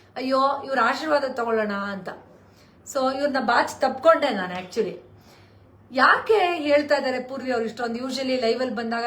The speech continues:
ನೋಡಿ ಈ ತರ ಎಲ್ಲ ಪ್ರಾಬ್ಲಮ್ ವಾಸಿ ಆಯ್ತು, ಆ ತರ ವಾಸಿ ಆಯ್ತು, ಇಷ್ಟ ದಿನದಲ್ಲಿ ವಾಸಿ ಆಯ್ತು, ಇಪ್ಪತ್ತು ವರ್ಷದ ಹೀಗ್ ವಾಸಿ ಆಗೋಯ್ತು, ಮೂವತ್ತು ವರ್ಷದ ಈ ತರ ವಾಸಿ ಆಗೋಯ್ತು ಅಂತ ಹೇಳೋರು ಇವತ್ತು ಯಾಕೆ ಈ ತರ ಹೇಳ್ತಿದ್ದಾರೆ ಅಂತ ನಿಮ್ಗೆ ಅನ್ನಿಸ್ಬೋದು. ಯಾಕಂದ್ರೆ ಸಾಮಾನ್ಯರು ಊಹೆ ಕೂಡ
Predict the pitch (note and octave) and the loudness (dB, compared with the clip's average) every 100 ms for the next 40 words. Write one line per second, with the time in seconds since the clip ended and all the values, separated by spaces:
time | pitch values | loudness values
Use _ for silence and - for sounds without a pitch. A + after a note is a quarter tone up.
0 | A#3+ B3 B3 A#3+ A#3 B3+ B3+ C4 C4 A#3+ | -4 -4 -4 -4 -2 0 2 2 2 0
1 | B3 A#3 A#3 - A3 A3 G3 B3+ D4 C#4 | -2 -2 -2 0 -2 -2 -2 0 0 0
2 | B3+ B3 B3 A3+ A#3+ A3+ D4+ D4 C#4+ C4 | -2 -6 -4 -6 -6 -10 -8 -4 -4 -4
3 | B3+ C4 B3 - G3 - - - - C4+ | -4 -4 -6 -6 -8 -10 -20 -20 -14 -2
4 | D#4 E4 D#4 D4 D4 B3 E4 D#4+ D4 - | 2 2 2 -4 -6 -2 -2 0 0 0
5 | C4+ C4 B3 A#3+ A#3+ D#4+ E4 D4+ D4 D4 | -4 -4 -6 -6 -6 -4 -2 -4 -4 -6
6 | D4 E4+ E4 D4+ C4+ C4+ C4 B3 B3 A3+ | -8 -4 -2 0 -2 -4 -8 -8 -8 -6
7 | A3+ A#3 A#3 G#3 G3 G#3 C4 B3 A#3+ G#3+ | -4 -4 -6 -6 -4 -4 -4 -8 -6 -4
8 | G3 G3+ G3+ G3 G3+ G#3+ F#3+ F#3+ A3+ - | -4 -8 -8 -8 -8 -10 -10 -10 -12 -8
9 | A3 F3+ F#3 C4 - - - - - _ | -8 -8 -10 -14 -16 -20 -20 -20 -20 _
10 | _ _ _ _ _ - C4 D#4 E4+ C4+ | _ _ _ _ _ -4 -2 -2 -2 -2
11 | A3+ D4 - - - A#3 D4 F4 F#4 F4+ | -2 -6 -14 -14 2 4 6 2 -4 -6
12 | F4 F4+ F#4 - - D4 D#4+ F#4 G4 G#4+ | -6 -2 -4 -6 -14 -2 2 4 2 2
13 | G4+ | 0